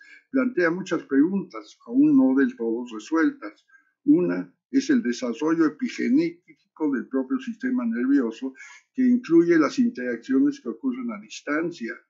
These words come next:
como lo es la comunicación entre las neuronas, proceso que permite seleccionar y también integrar la información sensorial para consti-,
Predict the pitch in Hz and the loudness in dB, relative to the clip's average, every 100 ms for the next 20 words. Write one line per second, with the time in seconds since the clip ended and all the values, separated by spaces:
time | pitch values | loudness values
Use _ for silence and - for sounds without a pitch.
0 | _ _ - 107 117 120 143 151 151 120 | _ _ -10 -6 -2 2 4 4 0 -6
1 | 113 110 107 120 107 123 120 123 127 107 | -6 -4 -4 -6 -8 -2 -2 -2 -2 -4
2 | 101 104 110 131 151 131 131 _ - _ | -6 -10 -6 -2 0 -2 -4 _ -20 _
3 | _ 120 113 151 151 160 - 117 127 110 | _ -6 0 0 2 -2 -4 -6 -6 -2
4 | 120 170 180 180 143 135 _ - - 120 | 0 0 -2 -2 -2 -2 _ -14 -2 -2
5 | 113 - 127 117 135 151 165 143 113 110 | -2 -6 -6 -2 -2 0 2 2 0 2
6 | 139 147 139 117 120 143 285 139 117 120 | 6 6 4 -2 -2 -2 -2 -2 -4 -8
7 | 110 107 - 135 135 - 113 104 117 117 | -16 -18 -8 0 0 0 -4 -6 -6 -4
8 | 127 123 139 160 - - _ 120 - 247 | -2 -4 -8 -10 -18 -20 _ -8 -6 -4
9 | 247 - 240 | -2 0 -2